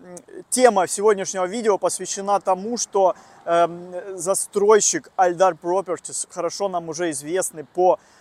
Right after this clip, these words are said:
эм, ост-, застройке у-, на острове Саадият,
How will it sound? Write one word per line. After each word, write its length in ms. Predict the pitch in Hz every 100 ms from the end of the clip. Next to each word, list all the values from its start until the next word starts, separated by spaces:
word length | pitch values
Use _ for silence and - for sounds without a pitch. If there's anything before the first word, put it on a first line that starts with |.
| _
эм, 300 | 156 156 165 175
ост-, 360 | - 220 214 -
застройке 560 | 165 175 - 202 185 175
у-, 180 | 180 190
на 160 | 175 175
острове 420 | 190 - 170 156
Саадият, 840 | - 185 175 165 151 160 185 226